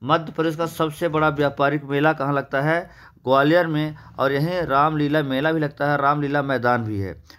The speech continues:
ठीक है। तो ये प्रसिद्ध है। और ग्वालियर किस लिए जाना जाता है? ग्वालियर जो है तो किला के लिए प्रसिद्ध है और मंदिरों के लिए जाना जाता है। ग्वालियर का जो किला है, इसको पूर्व का जिब्राल्टर या किलों का रत्न कहते हैं, ग्वालियर के किले को। ठीक है,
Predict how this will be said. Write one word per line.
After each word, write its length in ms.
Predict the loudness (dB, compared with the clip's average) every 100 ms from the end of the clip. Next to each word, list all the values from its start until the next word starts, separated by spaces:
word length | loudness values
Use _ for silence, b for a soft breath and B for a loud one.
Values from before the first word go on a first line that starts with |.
| -2
ठीक 220 | -2 2
है। 240 | 2 0 -4 B -4
तो 80 | -2
ये 80 |
प्रसिद्ध 460 | 0 -2 -2 -2 2
है। 240 | 2 2 B B -2
और 160 | 0
ग्वालियर 320 | 2 4 2 0
किस 200 | -6 -4
लिए 100 | 0
जाना 240 | 0 2
जाता 240 | -2 -2
है? 340 | -2 -2 -6 b b -4
ग्वालियर 380 | 2 4 4 4
जो 120 | 0
है 80 | 0
तो 220 | -2 -6 -8 -8
किला 340 | 0 4 4
के 300 | 2 -8 -6
लिए 160 | -4 -4
प्रसिद्ध 380 | -4 -8 -4 -2
है 160 | 0
और 140 | 0 0
मंदिरों 420 | -2 0 0 0
के 100 | -2
लिए 100 | 0
जाना 240 | 0 0
जाता 240 | -2 -2 -4
है। 200 | -4 -8 B B -8
ग्वालियर 380 | 2 2 2 0
का 120 | -2
जो 120 | -4
किला 320 | -4 0 2
है, 300 | 2 0 -4 B B
इसको 240 | -10 -8
पूर्व 340 | -6 -2 -4 -2
का 120 | -4
जिब्राल्टर 580 | -2 -2 0 0 -2 -2
या 120 | -4
किलों 300 | -6 -4 -4
का 140 | -2
रत्न 240 | -4 -4 -6
कहते 300 | -6 -6 -6
हैं, 160 | -4
ग्वालियर 300 | -2 0 0
के 160 | -2 -8
किले 280 | -4 -4 -4
को। 240 | -6 -8 -10 B B B
ठीक 220 | 0 0 2
है, 280 | 0 0